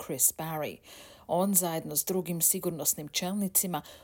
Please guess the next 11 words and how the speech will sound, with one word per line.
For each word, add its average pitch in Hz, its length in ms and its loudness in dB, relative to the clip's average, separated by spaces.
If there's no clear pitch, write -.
upozorava 208 680 4
da 175 100 2
će, 180 220 -2
ako 175 220 -4
australska 202 580 2
vlada 185 320 -2
nastavi 175 580 2
ignorirati 160 720 -4
stvarnost 180 680 0
klimatskih 156 540 -6
promjena, 185 500 0